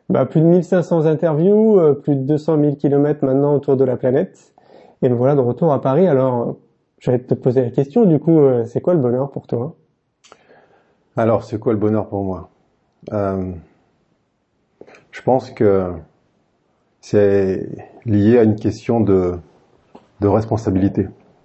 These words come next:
Speaker 2: Dans mon point de vue, euh, le fait d'être, euh, responsable de tout ce qui, euh, m'entoure, euh, tous les événements, les situations, les circonstances, euh, me sentir responsable de ce qui advient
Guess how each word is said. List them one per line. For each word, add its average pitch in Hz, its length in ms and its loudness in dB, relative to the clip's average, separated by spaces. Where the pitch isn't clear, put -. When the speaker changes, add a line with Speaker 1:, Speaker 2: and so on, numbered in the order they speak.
Speaker 2:
Dans 113 80 2
mon 117 100 2
point 127 160 0
de 120 80 2
vue, 156 540 0
euh, 104 480 2
le 101 80 0
fait 139 160 0
d'être, 110 400 0
euh, 92 220 0
responsable 117 680 -2
de 95 300 2
tout 131 120 -2
ce - 140 -10
qui, 110 260 2
euh, 95 160 4
m'entoure, 110 680 2
euh, 87 160 -4
tous 123 140 0
les 110 160 6
événements, 113 500 2
les 123 80 -2
situations, 113 540 0
les 117 40 -2
circonstances, 131 800 -6
euh, 92 340 -2
me 113 80 -2
sentir 151 340 -2
responsable 139 520 0
de 123 40 4
ce 110 80 -8
qui - 160 -4
advient 147 380 0